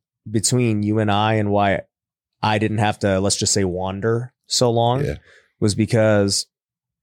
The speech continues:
Speaker 1: I had to face the identity crisis and failure way quicker than you.
Speaker 2: Yeah.
Speaker 1: And so, you know, when I was twenty-four years old, I got released by the Oakland A's, right? So,
Speaker 2: Yeah.
Speaker 1: you know, you're three years into your career.
Speaker 2: Yeah.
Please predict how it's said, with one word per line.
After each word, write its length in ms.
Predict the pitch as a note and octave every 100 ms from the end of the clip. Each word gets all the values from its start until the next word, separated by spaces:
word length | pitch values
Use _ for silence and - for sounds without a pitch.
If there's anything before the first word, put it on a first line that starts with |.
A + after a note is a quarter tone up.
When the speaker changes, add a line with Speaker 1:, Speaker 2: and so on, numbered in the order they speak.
| - -
Speaker 1:
I 140 | A#2+
had 160 | A#2+ A2
to 80 | G2+
face 440 | - A2 G2+ -
the 140 | - G2+
identity 440 | F2+ G#2 G#2+ G#2
crisis 640 | - G#2+ A2 A2 A2 A2 G2+
and 160 | F#2+
failure 500 | - G2+ G#2 A2 A2
way 300 | E2+ G2 G2
quicker 340 | - G2+ F#2+ F2
than 220 | F2 E2+
you. 160 | E2 - - -
Speaker 2:
Yeah. 320 | G1+ G#1 F2+ - -
Speaker 1:
And 160 | G#2+ G#2
so, 300 | G2+ F#2+ F2+
you 140 | F#2+
know, 260 | F2+ D#2 - _
when 240 | - G2
I 80 | G2+
was 320 | F2+ E2+ - - _ _ -
twenty-four 760 | - A2+ G#2 G2 F#2 - A2
years 240 | F#2+ F#2 F2+
old, 200 | G2 F2+
I 80 | F#2+
got 160 | F#2+
released 360 | F2+ F#2+ F#2 -
by 100 | F#2
the 80 | F2+
Oakland 280 | F#2 F2+ F2+
A's, 240 | F2+ E2+
right? 300 | F#2 F#2+ G2+ -
So, 160 | F#2
Speaker 2:
Yeah. 120 | F2
Speaker 1:
you 60 | F#2+
know, 80 | F#2
you're 180 | F2 F2+
three 240 | - A2+
years 220 | G#2+ G2
into 140 | G2+ F#2+
your 160 | F#2
career. 640 | - G2 A2+ B2 B2 A#2+ -
Speaker 2:
Yeah. 260 | G1+ G#1